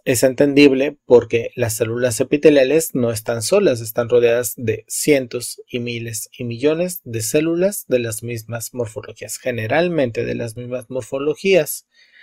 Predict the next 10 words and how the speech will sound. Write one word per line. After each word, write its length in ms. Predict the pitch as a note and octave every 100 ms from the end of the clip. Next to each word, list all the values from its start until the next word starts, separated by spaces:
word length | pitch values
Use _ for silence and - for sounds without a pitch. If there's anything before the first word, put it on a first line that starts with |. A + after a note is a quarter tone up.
| - - _ _ -
Así 540 | D3 B2 - C3 A#2+
que, 480 | - C#3 C3 A#2+ - _ _ _ _ _ - - _ -
como 240 | D3 C3
Pokémon 400 | B2+ A#2+ B2 B2+
cilíndrico, 760 | D3 D3 F3 F#3+ F3 G#3 C4 _ _
me 140 | D3+ B2
parece 640 | B2 C3 C3+ C#3+ C#3+ - _
más 440 | - C3+ D#3 - -
que 80 | -
adecuado. 680 | - - - E2+ - - _